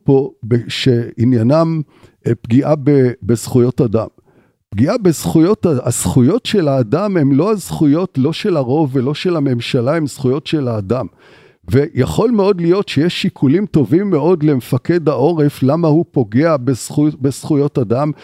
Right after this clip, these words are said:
והוא מאזן אותם כנגד, אה, כנגד זכויות אחרות, אבל כאן, בנקודה הזאת, צריך להיות בית משפט שיבחן את הדברים ולא יניח ב-, בידי הרשות לשקול. ואולי כאן, בנ-, בנקודה הזו, יש גם מקום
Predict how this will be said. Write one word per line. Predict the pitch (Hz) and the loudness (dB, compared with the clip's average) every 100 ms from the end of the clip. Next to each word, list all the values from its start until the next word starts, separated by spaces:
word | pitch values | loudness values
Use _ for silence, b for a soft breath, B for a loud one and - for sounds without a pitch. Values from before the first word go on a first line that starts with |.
| B B | B B
והוא | 127 127 | 0 2
מאזן | 143 127 104 202 | 2 0 2 0
אותם | 190 - 156 | 0 -2 -4
כנגד, | - 143 160 170 160 143 b b - | -2 0 0 0 -2 -4 b b -4
אה, | 127 139 127 - | 0 0 -2 -4
כנגד | 135 131 156 170 131 135 | -2 0 0 0 -2 -12
זכויות | - 160 143 156 - | -6 0 2 2 -4
אחרות, | 127 120 107 123 - B B - | -4 -2 0 -2 -4 B B -2
אבל | 104 107 | 0 0
כאן, | - 214 220 202 156 | -2 -2 -2 -6 -4
בנקודה | 131 123 - 104 151 | -4 -4 -4 -2 -2
הזאת, | 190 110 165 180 | -2 -2 -4 -4
צריך | - 135 147 - | -6 -6 -6 -2
להיות | 139 151 160 _ b b b | 0 2 -2 _ b b b
בית | 131 156 | -2 -2
משפט | 160 123 - 185 175 151 _ b b | -4 -4 -4 -2 -2 -4 _ b b
שיבחן | - 131 110 76 160 190 | -2 0 0 -2 -2 0
את | 208 - | 0 0
הדברים | 143 131 165 175 | -2 0 0 2
ולא | 147 143 165 | 2 2 2
יניח | 156 170 170 160 | 2 0 0 -4
ב-, | 139 - | -4 -2
בידי | 123 139 131 | 0 2 2
הרשות | 165 135 - 180 180 | 0 0 0 -2 0
לשקול. | 151 117 - 117 104 | 0 -2 -4 -4 -2
ואולי | 92 135 127 202 180 | 0 2 4 2 -2
כאן, | - 165 220 165 107 | 0 0 2 2 0
בנ-, | 113 113 | -4 -2
בנקודה | - 123 117 127 98 160 | 0 2 2 -2 0 0
הזו, | 190 101 151 190 90 B B B | 0 0 0 0 -2 B B B
יש | 113 165 175 | 0 0 0
גם | 180 165 | -2 0
מקום | 143 - 165 208 214 | -4 0 0 0 -2